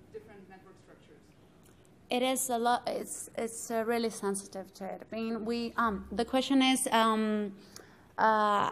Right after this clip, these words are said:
Speaker 2: I don't know how to say it. Um, how sensitive is our system based on different, uh, topologies, different graphs? Um, it is very sensitive. We made a lot of ex-, we run a lot of experiments,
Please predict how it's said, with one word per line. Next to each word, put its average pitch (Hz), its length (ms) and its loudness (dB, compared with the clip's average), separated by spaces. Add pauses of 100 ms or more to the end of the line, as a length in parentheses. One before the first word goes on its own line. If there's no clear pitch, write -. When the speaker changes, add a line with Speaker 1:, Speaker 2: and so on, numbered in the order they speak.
(100)
Speaker 2:
I - 220 -2
don't 220 120 -2
know 220 100 -2
how 214 140 -4
to 208 80 -4
say 214 220 0
it. 208 140 -2
Um, 214 520 2 (260)
how 247 340 6
sensitive 254 520 2
is 233 200 2
our 220 200 4
system 262 720 2
based 226 380 2
on 214 320 0
different, 220 560 -2
uh, 190 220 0 (120)
topologies, 202 640 2 (220)
different 202 340 -2
graphs? 285 380 4 (460)
Um, 240 640 4 (100)
it 262 180 6
is 262 320 2
very 247 260 6
sensitive. 214 640 0
We 240 140 4
made 240 340 4
a 208 100 0
lot 247 200 6
of 269 100 6
ex-, 254 180 -2 (120)
we 220 100 8
run 226 240 6
a 220 140 -4
lot 240 180 6
of 220 120 2
experiments, 220 680 2